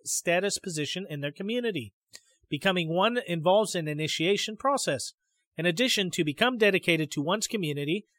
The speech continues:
and having a deep knowledge of local history, culture, landscape, and meteorological idiosyncrasies, you've got to survive a lightning strike. One afternoon I was working the land, and exactly four P M I saw a light,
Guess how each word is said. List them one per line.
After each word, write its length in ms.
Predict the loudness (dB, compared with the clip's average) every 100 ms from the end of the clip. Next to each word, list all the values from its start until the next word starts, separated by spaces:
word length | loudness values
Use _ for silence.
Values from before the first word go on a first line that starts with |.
| _ _ -6
and 120 | 2
having 300 | 4 4 2
a 60 |
deep 260 | 0 0 2
knowledge 360 | 4 4 4 2
of 120 | 2
local 320 | 2 2 0
history, 520 | 2 0 -2 -2 -2 _ _
culture, 540 | 4 4 4 0 0 -4 -6
landscape, 600 | -2 0 0 0 0 0 _ _ _
and 160 | -6 0
meteorological 1120 | 0 2 2 4 4 6 6 6 2 0 0 2
idiosyncrasies, 1040 | 2 2 2 0 -2 -2 -2 -2 -6 -10 _ _ _
you've 160 | -6 2
got 240 | 4 4
to 100 | 4
survive 460 | 0 2 2 2 4
a 60 |
lightning 360 | 4 4 4 -2
strike. 480 | -4 -4 -4 -6 _ _ _ _ _ _ _ _
One 140 | 0 2
afternoon 440 | 2 2 2 4
I 60 | 4
was 240 | 2 2
working 300 | 0 0 -2
the 60 | 0
land, 320 | 2 0 -2
and 140 | -2
exactly 540 | -4 -2 0 0 0 -6
four 280 | 0 2 2
P 220 | 0 -2
M 240 | -2 -6
I 120 | -2 0
saw 300 | 2 2 2
a 80 | 2
light, 340 | 2 0 -2